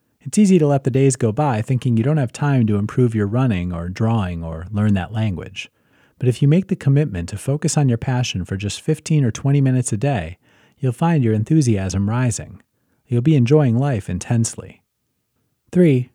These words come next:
take care of yourself. Proper self-care is vital if you want to increase the intensity in your life. Keeping your energy and motivation high is easier if you're eating well,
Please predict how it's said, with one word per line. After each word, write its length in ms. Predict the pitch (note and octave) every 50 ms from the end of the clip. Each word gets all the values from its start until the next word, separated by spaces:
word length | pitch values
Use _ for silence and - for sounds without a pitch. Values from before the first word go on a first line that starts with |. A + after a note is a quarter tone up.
| _ _ _ _ _ _ -
take 220 | - F3+ F#3 F#3
care 180 | - D#3+ C3+ A#2
of 100 | G2+ F#2
yourself. 520 | F2 E2+ - - - - E2+ - - - - _ _ _ _ _ _ _ _ _ _ _ _ -
Proper 280 | D#3+ E3+ F#3+ - F#3+
self-care 520 | - - E3+ D#3 D3 - - - C3 B2 B2
is 160 | G#2+ A2+ G2+
vital 440 | G#2+ G#2+ A#2 A2+ A2+ G#2+ F2+ F2 E2+
if 160 | F2 - -
you 60 | G2+
want 140 | F#2+ F#2+ F#2+
to 80 | - -
increase 400 | B2+ C#3 C3 - C#3 C3 A#2 -
the 140 | - A#2+
intensity 560 | A#2 A2+ A2 - G#2 G2+ F#2+ - F2+ E2+ E2+ E2
in 80 | D#2+
your 140 | D#2+ D#2+ E2
life. 440 | E2 D#2+ C#2 C2 C#2+ - - _ _ _ _ _ _ _ _ _ _ _ _ _ _
Keeping 260 | - E3 D3+ - E3+
your 120 | D#3 C#3 B2+
energy 340 | C3+ D3 D#3+ D#3+ C#3+ D#3 D3+
and 140 | C3+ A2+
motivation 500 | A#2 B2+ C3+ C3 A#2+ B2+ B2 A2+ - -
high 280 | G#2+ G2+ D3+ D3 C#3+ B2
is 140 | A2 G#2 G2+
easier 480 | B2+ D3+ F3 F#3 E3 C#3+ A#2 G#2 G2
if 140 | G2 G2 -
you're 100 | - G#2
eating 300 | B2+ C3 A#2+ A2 G#2 G#2
well, 400 | A#2 B2+ A#2+ - - - - -